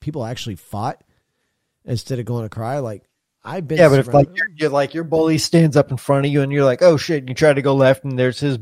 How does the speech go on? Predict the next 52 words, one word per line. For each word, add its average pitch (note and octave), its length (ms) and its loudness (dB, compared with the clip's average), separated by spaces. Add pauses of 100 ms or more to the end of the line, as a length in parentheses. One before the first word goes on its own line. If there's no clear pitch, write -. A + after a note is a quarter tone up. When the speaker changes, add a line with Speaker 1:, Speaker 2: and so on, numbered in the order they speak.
(200)
Speaker 2:
buddy, C3+ 340 2
and C3+ 100 -4
then C#3 140 -2
you C#3+ 60 -6
go D3 120 4
right C3 280 4
and C3 100 -8
there's B2+ 180 -2
his B2 160 -6
buddy's D3 300 4
Speaker 1:
Yeah. C#3 140 -2
Speaker 2:
buddy, C#3 300 0 (160)
and D3+ 80 -6
then D#3 120 -2
you D3 80 -6
turn D3+ 180 -6
around C#3+ 380 2
and C3+ 140 -4
then C3+ 120 -4
there's B2 180 -8
three D3 240 -2
more C#3 220 2
guys B2 340 2
and B2 100 -10
you're B2+ 100 -10
just - 100 -8
like, B2+ 180 0
"Ah." B2+ 340 4 (840)
Speaker 1:
Right? A#2 200 -8
Speaker 2:
Well, C3+ 300 4 (220)
Speaker 1:
You D3 180 -12
feel F3 220 -6
Speaker 2:
fuck. - 60 -16
Speaker 1:
threatened. A#2 480 0 (440)
Speaker 2:
It G#2+ 160 -18
suck, A#2+ 580 -4
you B2+ 140 -6
know, A#2+ 280 -2
and C3 120 -6
then B2+ 400 -6
you B2+ 140 -8
get B2+ 220 -2
your C3 100 4
ass A#2+ 240 0
kicked. - 460 -16 (200)
Speaker 1:
Right. C#3 200 -20 (220)
So A3 220 0
now, F#3+ 300 -4
if F#3 220 -6
that's G#3+ 340 0
the G#3+ 80 -6
case, D3+ 400 -2